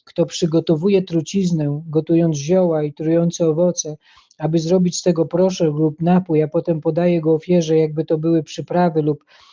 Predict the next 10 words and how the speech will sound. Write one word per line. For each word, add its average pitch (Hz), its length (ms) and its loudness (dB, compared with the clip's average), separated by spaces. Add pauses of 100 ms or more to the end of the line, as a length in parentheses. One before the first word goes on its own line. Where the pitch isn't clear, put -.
(100)
sfermentowany 170 920 0
napój, 175 340 0
z - 120 -10
pewnością 185 580 0
nie 170 140 4
może 175 280 2
powiedzieć, 170 640 -2
nie 165 180 0
chciałem 165 480 0
zabić. 160 640 -4